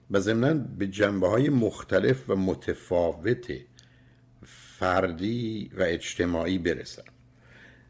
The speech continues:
و در عین حال با نظام احساسات و اعتقادات و باورها و یا حتی داشتن نوعی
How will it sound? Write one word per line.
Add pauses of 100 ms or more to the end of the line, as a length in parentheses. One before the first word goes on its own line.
(400)
و
در
عین
حال
با
نظام
احساسات
و
اعتقادات
و
باورها (720)
و
یا
حتی
داشتن
نوعی